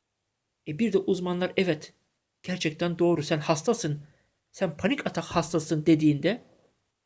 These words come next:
uzman etiketiyle o mührü vurduğunda,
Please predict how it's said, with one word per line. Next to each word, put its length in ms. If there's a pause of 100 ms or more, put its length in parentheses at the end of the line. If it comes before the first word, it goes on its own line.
(280)
uzman 500
etiketiyle 580
o 300
mührü 360
vurduğunda, 680